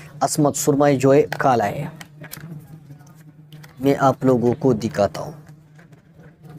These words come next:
ये ब्लैक कलर सुरमा है। ये उसका जो सलाई है माशाल्लाह बहुत ज़बरदस्त है, वो जैतून से बना हुआ सलाई है।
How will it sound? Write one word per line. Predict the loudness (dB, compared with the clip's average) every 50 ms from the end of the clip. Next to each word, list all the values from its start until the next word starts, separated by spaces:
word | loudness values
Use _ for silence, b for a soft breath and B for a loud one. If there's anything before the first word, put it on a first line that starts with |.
| -20 -20 -20 -20 -20 -20 -20 -20 -18 -18 -18 -18 -10 -2 2
ये | 4 4
ब्लैक | 4 4 4 2 2 2 0 0
कलर | 0 0 2 2 0
सुरमा | -4 -6 -6 -6 -6 -6 -6
है। | -8 -8 -10 -10 -14 -16 -20 -20 -20 -20 -20 -20 _ _ -20 B B B B B B B B B B B B B B B B B B _ -20 _ _ _ _ _ _ _ _ _ _ _ _ _ _ -20 -20 -20 -20 -20 -20 -20 -20 -20 -20 -2
ये | 2 2 4
उसका | 4 4 2 4 2 2 4
जो | 6 4 4
सलाई | 4 4 4 4 6 6 6 6 6 6 6
है | 6 6
माशाल्लाह | 4 2 2 2 2 2 2 4 2 2
बहुत | 2 2 2 2 2 2
ज़बरदस्त | 0 2 2 2 2 2 0 0 0 0 2
है, | 4
वो | 4 4
जैतून | 4 4 2 2 4 4 2 2
से | 4 2 0 0
बना | 0 2 2 2
हुआ | 2 2 0 0
सलाई | 0 -2 -2 0 0 0 0 0
है। | -4 -8 -10 -12 -16